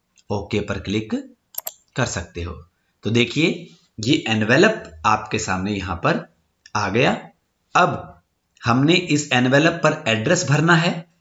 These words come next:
तो सिलेक्ट रिसिपेंट, वही जैसे हमने मेल मर्ज में किया था, या तो आप नई लिस्ट बनाएं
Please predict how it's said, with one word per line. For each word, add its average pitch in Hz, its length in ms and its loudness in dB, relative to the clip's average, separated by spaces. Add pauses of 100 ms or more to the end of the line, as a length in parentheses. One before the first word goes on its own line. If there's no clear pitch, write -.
(380)
तो 113 160 2
सिलेक्ट 120 500 0
रिसिपेंट, 160 680 -2 (1040)
वही 123 340 4
जैसे 107 400 2
हमने 151 360 4
मेल 127 320 4
मर्ज 143 240 4
में 147 160 0
किया 143 200 2
था, 160 320 -2 (360)
या 113 200 2
तो - 160 -2
आप 143 360 0
नई 113 300 0
लिस्ट 180 280 4
बनाएं 165 560 2